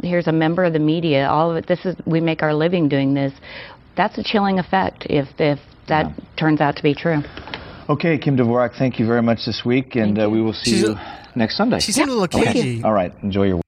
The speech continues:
Speaker 3: I'm gonna check a bit, check back in, by the way, next Sunday to see if she has another report. She's essentially the only reporter that's following the story, and that seems like a pretty interesting development. And the fact that she was threatened, and she's a little vague on who the threat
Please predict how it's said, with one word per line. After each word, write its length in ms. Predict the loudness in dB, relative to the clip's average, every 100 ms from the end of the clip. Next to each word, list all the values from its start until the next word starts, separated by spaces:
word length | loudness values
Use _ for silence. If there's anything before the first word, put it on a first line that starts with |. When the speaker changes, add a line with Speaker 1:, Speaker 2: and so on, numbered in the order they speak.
| _
Speaker 3:
I'm 100 | -2
gonna 140 | 0 2
check 220 | 0 -2
a 20 |
bit, 220 | -2 -4 0
check 280 | 0 0
back 180 | -2 0
in, 100 | 2
by 160 | 2 2
the 60 |
way, 100 | 0
next 220 | -2 -4 -4
Sunday 220 | -2 -2
to 60 | -2
see 100 | -2
if 80 |
she 140 | -2 -2
has 160 | -2
another 180 | -2 -4
report. 340 | -4 -2 -2 -4 -20 -20
She's 180 | -4 0
essentially 400 | 0 0 0 0
the 120 | 2
only 180 | 2 0
reporter 320 | -2 -2 -2 -2
that's 100 | -2
following 300 | -2 0 -2
the 60 |
story, 260 | -2 -2 0
and 100 | 0
that 160 | 0
seems 200 | -2 -4
like 180 | -2 -4
a 60 | -4
pretty 180 | -2 -2
interesting 300 | -2 -2 -2
development. 380 | 0 0 -2 0
And 120 | 0
the 60 |
fact 180 | 0 -4
that 80 | -4
she 100 | -2
was 120 | -4 -6
threatened, 460 | -6 -4 -4 -6
and 140 | -4 -2
she's 140 | 0
a 60 | 0
little 240 | 2 0
vague 380 | 2 0 2 0
on 140 | 0
who 140 | 0 -2
the 80 |
threat 240 | -4 -6